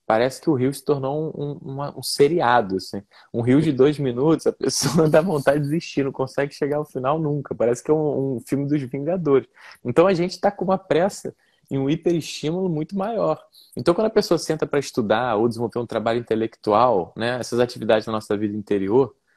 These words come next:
né, que a gente tem que, de fato, se fechar um pouquinho, a pessoa percebe que, "Caramba, eu não tô conseguindo corresponder." E bate um certo desespero. Mas a verdade é que ela tá dispersa aí porque ela é dispersa vinte e quatro horas.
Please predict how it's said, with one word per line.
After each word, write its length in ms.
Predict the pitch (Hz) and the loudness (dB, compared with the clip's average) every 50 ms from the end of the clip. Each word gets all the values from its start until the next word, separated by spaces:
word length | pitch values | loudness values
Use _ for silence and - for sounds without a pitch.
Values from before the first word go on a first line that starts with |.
| _ _ _ _ _ | _ _ _ _ _
né, 100 | - 104 | -2 -2
que 140 | 107 - 120 | -2 -2 -4
a 40 | 110 | -4
gente 140 | - - _ | -4 -6 _
tem 140 | - 120 | -4 -4
que, 80 | 123 - | -4 -6
de 80 | - - | -12 -2
fato, 300 | - - 110 107 107 - | 2 4 4 4 2 -2
se 100 | - - | -4 -2
fechar 240 | 113 104 - - | -2 -2 -2 -4
um 60 | 113 107 | -6 -4
pouquinho, 440 | - 104 98 - - 135 151 143 - _ _ _ _ _ _ _ _ _ | -4 -6 -4 -4 -4 -4 -4 -6 -8 _ _ _ _ _ _ _ _ _
a 80 | - - | -8 0
pessoa 320 | - 143 135 - - 165 | 0 0 2 2 0 0
percebe 540 | 175 190 196 180 160 - 175 170 170 180 185 | 2 2 0 0 2 2 2 2 2 0 -4
que, 240 | - - 202 196 190 | -4 -4 -4 -4 -2
"Caramba, 360 | - - 190 180 165 131 131 | 0 2 2 2 2 2 0
eu 20 | |
não 100 | 131 131 | 0 0
tô 140 | 123 - 139 | -2 -2 -2
conseguindo 400 | - 165 151 - - 135 147 147 | 0 -2 -2 -2 -4 -4 -4 0
corresponder." 800 | - 165 156 156 160 - - - 185 185 175 151 135 131 127 123 _ _ _ _ _ _ _ _ _ _ | 2 2 2 2 -2 -4 -4 -4 -2 -2 0 0 0 0 0 -4 _ _ _ _ _ _ _ _ _ _
E 80 | - 113 | -2 2
bate 300 | 104 113 120 139 - 165 | 4 4 4 4 0 -4
um 60 | 151 | -6
certo 360 | - - 160 151 147 - 151 | 0 2 2 2 2 -2 -8
desespero. 580 | 147 147 156 180 - - - - 160 147 135 120 | -6 -4 -4 -6 -6 -8 -2 2 4 4 4 2
Mas 220 | 110 131 135 127 139 | 2 0 2 2 2
a 40 | 156 | 2
verdade 360 | 160 170 151 135 151 160 180 | 2 0 0 0 0 0 -2
é 40 | 175 | 0
que 80 | - | 0
ela 160 | 180 175 160 | 0 0 0
tá 120 | - - 156 | 0 -2 -4
dispersa 540 | 143 - - - - 135 131 127 - - 107 | -4 -4 -8 -4 0 0 0 0 -2 -2 -2
aí 120 | 117 151 | -2 -2
porque 240 | 165 - 175 170 - | -2 -2 -4 -4 -4
ela 100 | 185 196 | -4 -4
é 40 | 190 | -4
dispersa 500 | 175 180 - - - 180 175 175 175 190 | -4 -4 -8 -2 0 0 0 0 -2 -4
vinte 220 | 175 180 185 185 | -4 -4 -6 -8
e 40 | - | -6
quatro 360 | - 185 185 180 - 196 196 | -4 -4 -4 -4 -6 -6 -4
horas. 360 | 185 175 165 147 131 117 - | -2 -2 -2 -2 -4 -6 -10